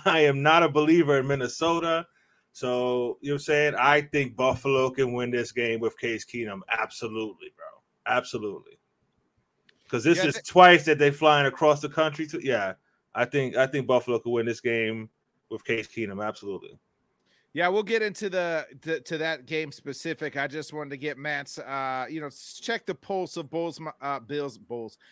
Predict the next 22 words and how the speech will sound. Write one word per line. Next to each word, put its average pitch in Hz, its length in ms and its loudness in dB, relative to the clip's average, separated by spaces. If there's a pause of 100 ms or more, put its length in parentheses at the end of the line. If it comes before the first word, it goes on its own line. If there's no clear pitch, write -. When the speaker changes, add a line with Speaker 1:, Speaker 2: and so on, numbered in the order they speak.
(200)
Speaker 2:
Bills 175 320 -4
Mafia, 160 720 -6 (340)
and 139 240 -12
just 156 220 -16
kinda 165 260 -6
see 170 380 -8
what 143 420 -8
the, 165 360 -4
what 180 220 -8
the 175 80 -8
panic, 165 580 -8
what's 214 260 -4
the 208 100 -4
panic 170 480 -4
meter? 135 320 -6
Give 156 220 -8
me 165 100 -6
a 143 60 -6
number, 147 400 -8
Matt, 143 420 -8
just 143 240 -16
so. 139 380 -6